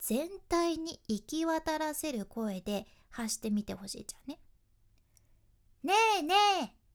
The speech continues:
矢印が何本も扇みたいに広がっているイメージをしながら発してみてください。そしたら次は、遠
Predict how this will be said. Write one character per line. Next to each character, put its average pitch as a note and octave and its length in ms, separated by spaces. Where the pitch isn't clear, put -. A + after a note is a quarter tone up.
矢 A3 140
印 C4+ 380
が F3+ 180
何 G#3+ 320
本 A#3 240
も F#3+ 260
扇 E4+ 460
み F4+ 160
た A3 200
い F#3 80
に E3+ 100
広 A#3 320
が B3 100
っ A#3+ 100
て A3+ 140
い A3+ 60
る G#3+ 260
イ A3+ 120
メ G3+ 160
ー F3 40
ジ - 120
を - 100
し - 180
な E4+ 180
が F4+ 140
ら C4 80
発 G3 240
し - 20
て F3 120
み F3 120
て G3+ 120
く - 100
だ - 140
さ - 120
い。 - 20
そ E4+ 140
し E4 60
た G4+ 120
ら E4+ 80
次 C#4 300
は、 G3+ 240
遠 A#3 100